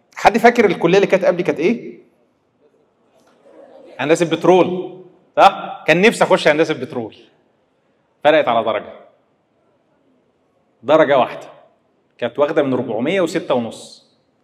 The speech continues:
جايب ربعمية وخمسة ونص. حط نفسك مكاني. أنا كنت بجهز الشنطة وأمي بتجهز لي العلب البلاستيك اللي هاخد فيها الأكل ولا مش عارف إيه،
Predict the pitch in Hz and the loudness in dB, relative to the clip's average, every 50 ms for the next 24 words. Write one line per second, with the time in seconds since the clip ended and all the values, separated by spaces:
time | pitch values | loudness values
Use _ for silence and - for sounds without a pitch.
0 | _ 123 135 139 127 131 117 - 123 104 110 120 143 175 202 202 196 170 139 - | _ -6 -6 -4 -4 -6 -6 -6 -6 -6 -4 -4 -4 -4 -4 -4 -4 -6 -6 -6
1 | - 143 156 156 - 143 117 110 104 90 - - - - - _ _ _ _ _ | -6 -8 -8 -6 -6 -8 -8 -8 -10 -14 -18 -20 -20 -20 -20 _ _ _ _ _
2 | _ _ _ _ _ _ _ _ _ _ _ _ _ _ _ _ _ _ _ _ | _ _ _ _ _ _ _ _ _ _ _ _ _ _ _ _ _ _ _ _
3 | _ _ _ _ _ _ _ _ _ - _ - - - - - - - _ _ | _ _ _ _ _ _ _ _ _ -20 _ -20 -20 -20 -20 -20 -20 -20 _ _
4 | _ _ _ _ _ _ _ _ _ _ _ _ _ _ _ _ _ _ _ _ | _ _ _ _ _ _ _ _ _ _ _ _ _ _ _ _ _ _ _ _
5 | _ _ - 147 151 - 147 127 135 135 - 131 117 - 117 104 - 110 104 104 | _ _ -2 -2 -2 0 -2 -2 -2 -4 -4 -8 -8 -8 -10 -12 -12 -14 -14 -16
6 | 101 - - _ _ _ _ _ _ _ 123 139 147 170 160 180 156 147 147 175 | -18 -20 -20 _ _ _ _ _ _ _ -8 -4 -2 0 0 2 2 2 2 2
7 | 175 165 139 131 - - 170 165 170 160 165 160 151 147 - - - 151 - 151 | 2 2 2 0 0 2 2 2 2 4 4 6 6 6 4 0 -8 -4 -2 0
8 | 165 175 170 165 135 123 - 143 147 131 139 143 165 165 156 160 156 139 127 127 | 0 2 0 0 -2 -2 -4 -2 0 2 4 4 4 4 2 0 0 2 2 4
9 | 160 165 143 139 135 123 139 151 156 156 - 143 - 139 139 135 131 131 139 139 | 4 4 2 2 -2 2 4 4 4 4 -2 -4 -4 -2 0 2 2 2 2 2
10 | 151 151 139 - 165 156 151 139 156 160 160 - 139 135 131 135 131 135 139 151 | 0 -4 0 4 4 4 4 4 2 0 0 0 0 0 0 0 -2 0 -2 -2
11 | 147 - 156 151 - | -2 -2 -6 -8 -10